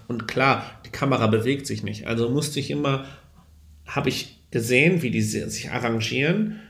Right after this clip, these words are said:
Und dann habe ich gesagt, okay, das wäre jetzt ein Shot. Und jetzt schauen wir mal in der Hoffnung, dass sie sich genauso in den Shot reinbewegen werden,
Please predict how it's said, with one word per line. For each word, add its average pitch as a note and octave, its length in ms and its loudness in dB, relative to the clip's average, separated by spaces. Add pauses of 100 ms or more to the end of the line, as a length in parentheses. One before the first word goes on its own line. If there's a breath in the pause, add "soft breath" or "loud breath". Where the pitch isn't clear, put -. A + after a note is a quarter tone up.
(100)
Und A2 140 -6
dann C3 140 0
habe C3+ 120 -4
ich C3 120 -4
gesagt, C3 260 -4
okay, A2 220 -2
das C3+ 220 -2
wäre C3 100 6
jetzt - 180 0
ein A#2+ 80 -4
Shot. E3+ 360 -2 (300 loud breath)
Und - 120 -4
jetzt A#2+ 160 0
schauen D#3+ 240 2
wir E3+ 100 6
mal D#3+ 520 2
in B2 120 -2
der A2+ 240 2
Hoffnung, E3 500 2 (180 loud breath)
dass A#2+ 200 -2
sie B2 60 -4
sich C3 480 -4
genauso C3 760 2
in A#2 140 0
den A#2+ 180 -2
Shot - 340 -4
reinbewegen A2+ 640 2
werden, A2 400 4